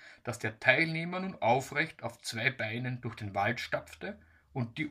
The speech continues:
umständlich rollende Krücke nicht mehr braucht. Er ist nun nicht mehr unbeholfen, sondern konnte sich durch Übung wieder aufrichten. Honigschleckereien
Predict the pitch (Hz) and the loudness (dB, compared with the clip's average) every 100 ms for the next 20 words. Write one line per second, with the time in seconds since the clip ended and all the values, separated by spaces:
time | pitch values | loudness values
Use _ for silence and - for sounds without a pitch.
0 | - 165 208 - - 139 147 165 170 - | -6 -4 -4 -4 -4 -4 -2 -2 -2 -4
1 | - 113 117 151 165 160 156 156 - - | -10 0 4 6 4 2 -2 -2 -8 -8
2 | 117 151 - 190 190 - _ - 123 - | -6 -4 0 0 0 -20 _ -4 -4 -4
3 | 156 - 117 107 - - _ _ - 123 | -8 -6 -10 -10 -14 -20 _ _ -2 -2
4 | 139 220 - 156 185 147 160 - - 160 | 0 -4 -2 -2 -2 -2 -6 -8 -6 -4
5 | 156 - 220 202 107 101 - - - 82 | -4 -2 2 4 2 -4 -8 -12 -16 -18
6 | _ _ _ - 113 117 113 127 160 180 | _ _ _ -6 -2 -2 0 0 0 -4
7 | 175 202 - - 120 - 151 165 175 185 | -6 -6 -8 -8 -10 -6 -2 -2 -2 -4
8 | 208 - 131 160 156 156 160 - 110 - | -4 -4 -8 -6 -4 -2 -2 -2 -8 -8
9 | - - _ _ _ _ _ _ _ - | -14 -20 _ _ _ _ _ _ _ -6
10 | 117 165 113 - - 117 - 107 104 123 | 0 2 2 0 -2 -2 0 0 6 6
11 | 156 208 | 6 2